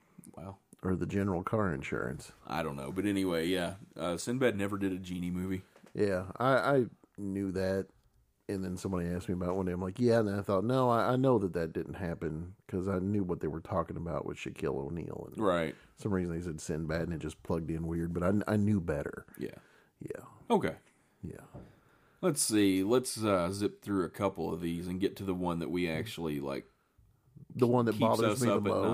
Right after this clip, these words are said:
Speaker 1: night. Yeah.
Speaker 2: Yeah.
Speaker 1: Well, there's one more on this list that kinda bugs me, but, uh,
Speaker 2: Okay.
Speaker 1: so, Forrest Gump never said life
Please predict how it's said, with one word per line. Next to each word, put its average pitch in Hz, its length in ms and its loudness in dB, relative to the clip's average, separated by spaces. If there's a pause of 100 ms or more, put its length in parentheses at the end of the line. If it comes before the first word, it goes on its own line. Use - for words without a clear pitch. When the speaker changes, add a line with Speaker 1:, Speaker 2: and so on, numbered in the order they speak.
Speaker 1:
night. 82 140 -6
Yeah. 85 320 -4
Speaker 2:
Yeah. 87 260 -2
Speaker 1:
Well, 120 220 4
there's 120 200 6
one 165 260 2
more 123 240 6
on 104 100 2
this 98 200 -4
list 95 260 -2
that 90 140 -4 (160)
kinda 90 240 -4
bugs 90 380 -4
me, 85 300 -6 (100)
but, 80 220 0
uh, 76 200 -4
Speaker 2:
Okay. 87 440 -8 (400)
Speaker 1:
so, 98 360 4
Forrest 151 360 0
Gump 107 260 -2 (320)
never 104 340 4
said 98 340 2
life 92 560 0